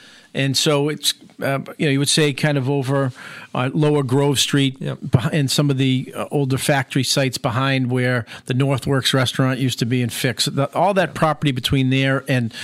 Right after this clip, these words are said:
Speaker 1: two ninety,
Speaker 2: Mm-hmm.
Speaker 1: uh, was cleaned up. The Worcester Business Development Corporation, uh, the mayor, uh, I was the, I was the mayor at the time. We worked with Congressman McGovern, and we were able to cobble together various funding sources. W P I was a lead partner in that.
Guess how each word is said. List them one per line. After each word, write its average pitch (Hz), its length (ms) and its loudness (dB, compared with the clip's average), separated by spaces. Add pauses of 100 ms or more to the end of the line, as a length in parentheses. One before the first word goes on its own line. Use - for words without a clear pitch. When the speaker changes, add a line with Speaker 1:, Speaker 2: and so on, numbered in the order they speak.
(220)
Speaker 1:
two 147 200 -2
ninety, 123 480 -2
Speaker 2:
Mm-hmm. 165 500 -4
Speaker 1:
uh, 131 200 -2
was 147 200 0
cleaned 190 280 0
up. 127 220 0
The - 80 -2
Worcester 147 240 0
Business 147 300 0
Development 147 420 -2
Corporation, 147 840 0 (420)
uh, 113 360 -2
the 117 240 -2
mayor, 143 600 4
uh, 123 220 0
I 123 40 0
was 127 160 0
the, 143 100 -2
I 143 60 0
was 131 140 0
the 127 40 2
mayor 135 180 2
at 131 80 -4
the 127 80 -2
time. 139 440 0
We 123 160 -4
worked 131 300 -4
with 127 320 -4
Congressman 123 420 -2
McGovern, 139 540 0 (420)
and 143 160 2
we 156 100 4
were 165 40 4
able 190 180 2
to - 100 0
cobble 170 380 0
together 143 560 0
various 143 480 0
funding 151 400 2
sources. 113 440 -2
W 131 280 0
P 135 220 0
I 143 240 4
was 131 180 0
a 131 60 0
lead 131 280 0
partner 139 420 2
in 135 80 2
that. 131 300 0